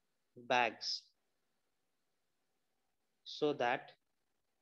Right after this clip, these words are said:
unwanted pollen cannot, cannot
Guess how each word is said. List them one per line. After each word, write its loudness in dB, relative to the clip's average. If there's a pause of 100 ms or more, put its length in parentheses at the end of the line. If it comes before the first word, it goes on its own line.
(840)
unwanted -2 (3000)
pollen 0
cannot, -8 (3000)
cannot -8